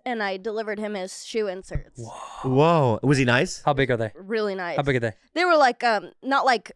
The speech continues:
Speaker 1: padding, but just, like, comfort
Speaker 2: Yeah, but you were
Speaker 1: slides.
Speaker 2: the tenth person to give him one.
Speaker 1: <laughs>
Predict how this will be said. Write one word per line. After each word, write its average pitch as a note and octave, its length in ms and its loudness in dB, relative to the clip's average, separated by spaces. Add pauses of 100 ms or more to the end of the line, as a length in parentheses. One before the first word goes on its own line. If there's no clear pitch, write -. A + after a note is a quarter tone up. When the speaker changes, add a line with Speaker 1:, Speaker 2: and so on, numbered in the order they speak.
(160)
Speaker 1:
padding, A3+ 440 -4
but A3 160 0
just, G#3+ 200 -8
like, G3 140 -6
comfort G3+ 520 -8
Speaker 2:
Yeah, F3 180 2
but - 140 0
you F3+ 80 6
were E3+ 60 6
Speaker 1:
slides. C3 120 2
Speaker 2:
the - 40 -2
tenth D3+ 180 0
person C#3 260 0
to B2 60 -2
give D#3+ 140 0
him B2+ 100 -2
one. F#2+ 180 -8 (640)
Speaker 1:
<laughs> C4+ 80 -2